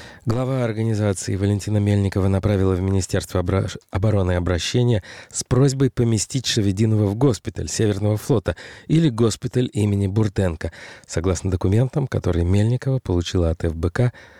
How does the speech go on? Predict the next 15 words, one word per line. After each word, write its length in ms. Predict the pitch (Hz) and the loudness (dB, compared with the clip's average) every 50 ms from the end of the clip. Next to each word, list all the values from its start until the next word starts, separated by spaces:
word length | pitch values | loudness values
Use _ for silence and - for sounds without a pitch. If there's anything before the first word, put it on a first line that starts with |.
| - - - | -18 -8 -4
у 80 | 113 | -2
сотрудника 500 | 113 - 117 - 113 143 147 156 139 - | 0 0 0 0 0 2 2 2 2 0
фонда 300 | 117 - - 143 127 120 | 0 0 0 0 2 4
есть 220 | 123 120 120 110 104 | 4 4 4 2 2
заболевание, 580 | 107 107 101 107 101 98 92 98 104 107 107 | 0 0 2 2 2 4 2 2 2 2 0
с 60 | 98 - | 0 -2
которым 340 | - - - 104 98 95 | -2 -2 0 2 2 2
в 60 | 90 95 | 2 2
армию 340 | 95 90 92 92 95 92 | 2 2 2 2 2 2
не 220 | 90 90 92 104 110 | 2 2 2 2 0
призывают. 680 | - - 101 95 85 90 82 85 85 82 80 78 - - - - - - _ | 0 0 -2 0 0 0 0 2 2 2 0 0 -2 -6 -18 -20 -20 -18 _
Об 160 | - 107 92 | -6 -4 -2
этом 240 | 107 - 131 117 101 | 0 0 0 -2 -2
сообщил 460 | - - - - 92 - - - 90 87 | -6 -6 -4 -4 -4 -4 -4 -2 -2 -2
Интерфакс. 560 | 85 - 87 85 - - 90 82 - - | 0 -2 -2 -4 -2 -4 -4 -4 -4 -8